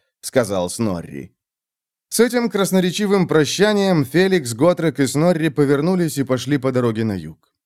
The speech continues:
Зная, что у Майла была трёхчасовая фора, Феликс боялся, что он и истребители могут никогда его не догнать,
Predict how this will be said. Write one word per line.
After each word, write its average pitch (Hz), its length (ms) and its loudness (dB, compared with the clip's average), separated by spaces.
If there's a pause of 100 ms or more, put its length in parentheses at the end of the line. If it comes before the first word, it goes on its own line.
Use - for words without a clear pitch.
Зная, 127 460 0
что 123 220 0
у 123 60 2
Майла 127 340 0
была 120 260 0
трёхчасовая 117 720 -2
фора, 143 340 0
Феликс 127 420 -2
боялся, 139 540 0
что 127 220 -2
он 143 200 2
и 135 80 0
истребители 135 560 -2
могут 143 340 -2
никогда 127 420 -2
его 131 160 0
не 147 120 -2
догнать, 151 440 -2